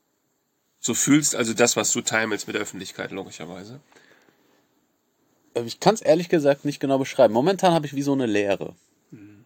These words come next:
Speaker 2: Ähm, ist alles so ein bisschen unwirklich
Speaker 1: Ja.
Speaker 2: vom Gefühl her.
Speaker 1: Ja.
Speaker 2: Ich spiel die ganze Zeit unbewusst an, äh,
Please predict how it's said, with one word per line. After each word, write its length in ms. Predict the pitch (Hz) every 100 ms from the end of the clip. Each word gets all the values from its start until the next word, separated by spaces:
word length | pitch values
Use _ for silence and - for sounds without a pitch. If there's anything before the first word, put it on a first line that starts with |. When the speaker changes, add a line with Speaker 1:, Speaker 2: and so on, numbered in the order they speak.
| _
Speaker 2:
Ähm, 720 | - 107 107 107 95 73 82
ist 140 | 87 -
alles 220 | 139 160
so 60 | 151
ein 80 |
bisschen 220 | 147 - -
unwirklich 920 | 156 156 104 95 - 101 165 - - -
Speaker 1:
Ja. 100 | 110
Speaker 2:
vom 140 | 113
Gefühl 420 | 104 - 147 156
her. 300 | 147 151 160 175 123
Speaker 1:
Ja. 180 | 98 90
Speaker 2:
Ich 140 | 127
spiel 260 | - 175 196
die 60 | 170
ganze 200 | 170 170
Zeit 140 | -
unbewusst 760 | 160 196 165 160 202 - - - _ _ _ _ _ _ _
an, 400 | - 139 143 139
äh, 440 | - 120 123 123